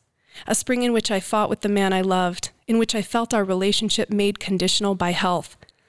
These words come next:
in which I had begun swallowing shards of betrayal, absorbing the ways he failed me at the moments that mattered most. I find it unsurprising that this could kill a person. In my body lived death. It had always been there.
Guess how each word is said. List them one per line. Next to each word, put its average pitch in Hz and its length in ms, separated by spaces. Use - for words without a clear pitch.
in 220 160
which 233 180
I 247 80
had 202 200
begun 196 320
swallowing 233 560
shards 202 400
of 196 80
betrayal, 185 560
absorbing 208 500
the 190 100
ways 185 280
he 202 120
failed 185 360
me 190 160
at 185 160
the 190 40
moments 190 460
that - 140
mattered 185 340
most. 185 520
I 240 80
find 233 320
it 214 100
unsurprising 208 760
that 202 140
this 202 160
could - 200
kill 196 200
a 185 60
person. 180 480
In 254 120
my 254 140
body 196 340
lived 185 380
death. 175 380
It 214 100
had 214 140
always 202 280
been 190 220
there. 175 280